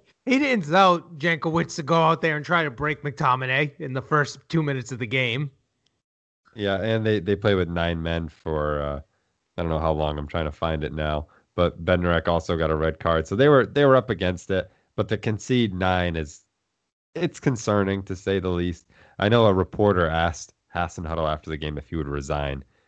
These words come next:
Speaker 2: and he basically just laughed that off, which is the correct response, um, because Southampton have been excellent, I think, for mo-, this entire season,
Speaker 1: At least
Speaker 2: basically.
Speaker 1: for the start of the season. They've gone on a really poor run now.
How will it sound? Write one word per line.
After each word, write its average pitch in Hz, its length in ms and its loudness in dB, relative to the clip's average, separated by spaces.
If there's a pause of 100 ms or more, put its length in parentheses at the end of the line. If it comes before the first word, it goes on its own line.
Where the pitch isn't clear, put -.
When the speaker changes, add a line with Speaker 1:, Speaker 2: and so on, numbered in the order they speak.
(180)
Speaker 2:
and 80 120 -4
he 78 100 -4
basically 73 480 -4
just 69 260 -12
laughed 67 280 -12
that 69 180 -4
off, 71 360 -6
which 76 200 -6
is 67 260 -6
the - 80 -2
correct 71 340 -4
response, 71 600 -8 (580)
um, 71 240 0
because 73 400 -2 (600)
Southampton 101 520 2
have 76 160 -4
been 69 320 -6 (880)
excellent, 71 480 -6 (160)
I 80 100 -4
think, 73 280 -12
for 71 240 -12 (540)
mo-, 92 360 -4
this 90 240 -2
entire 87 360 0
season, 78 340 -6
Speaker 1:
At 73 180 -6
least 202 260 0
Speaker 2:
basically. - 60 -4
Speaker 1:
for 196 100 -2
the 147 140 -10
start 151 340 0
of 131 120 -6
the 127 80 -8
season. 113 280 -10
They've 139 140 -4
gone 180 220 4
on 165 80 2
a 147 60 0
really 143 260 -4
poor 139 320 -2
run 117 360 -6 (360)
now. 113 480 -2